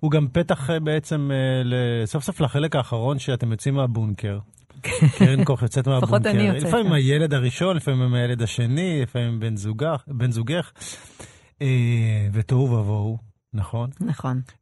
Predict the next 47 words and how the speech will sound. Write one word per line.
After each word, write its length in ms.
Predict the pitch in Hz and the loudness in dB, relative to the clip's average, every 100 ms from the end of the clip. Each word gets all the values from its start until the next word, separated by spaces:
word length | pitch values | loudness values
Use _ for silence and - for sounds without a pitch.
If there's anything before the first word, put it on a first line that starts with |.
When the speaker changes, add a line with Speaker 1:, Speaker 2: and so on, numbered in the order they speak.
| 113 | -4
Speaker 1:
וזה 220 | 113 135 | 0 2
מתואר 420 | 135 135 135 151 | 2 2 4 4
קצת 200 | - 156 | 2 -2
כמו 200 | - 147 | 0 0
תוהו 280 | 135 143 127 | 2 2 2
ובוהו, 380 | 131 117 135 127 | 0 0 0 0
זה 100 | 117 | -2
יפה 240 | 107 131 | -2 -2
מאוד, 280 | 123 127 123 | -2 0 0
זה 100 | 113 | -2
לא 100 | 117 | -2
נכנס 300 | 123 127 - | -4 -6 -8
לפוליטיקה, 540 | 113 127 135 139 135 | -6 -4 -4 -4 -4
זה, 180 | 110 113 | -2 -2
זה 180 | 113 135 | -2 -4
שוב, 200 | - 208 | -2 -4
כמו 160 | 175 165 | -2 -2
ש-, 60 | |
כמו, 600 | 175 156 170 180 175 165 151 | -4 -4 -4 -4 -4 -6 -4
כמו 180 | 175 165 | -4 -4
ב-, 440 | 165 160 151 147 131 | -4 -2 -4 -4 -6
כמו 140 | 175 | -6
שדיברנו 340 | 170 165 185 | -4 -2 -2
על 60 | 180 | -2
זה, 100 | 135 | -2
זה 140 | 117 | -2
באמת 300 | 117 135 202 | -2 -2 -4
איזשהו 240 | 214 185 202 | -8 -4 -2
בונקר, 300 | 151 127 131 | 0 -2 -2
אתה 100 | 131 | -4
יוצא 140 | 123 | -4
החוצה, 220 | 175 180 - | -6 -8 -4
אתה 100 | 131 | -2
לא 100 | 147 | -2
יודע 160 | 185 | 0
מה 120 | 156 147 | -2 -2
קורה, 280 | 120 104 110 | -4 -4 -4
יש 160 | 151 | -6
שם, 180 | 226 240 | -8 -8
אה, 300 | 240 240 208 | -8 -8 -8
אבל 160 | 175 180 | -8 -8
יש 120 | 202 | -4
מלחמה, 520 | 247 - 202 208 147 | -4 0 0 0 0
איפה 180 | 175 220 | -2 -4
שאתה 140 | - | -6
לא 80 | 214 | -6
מסתכל. 420 | 208 - - 185 | -6 -6 -8 -8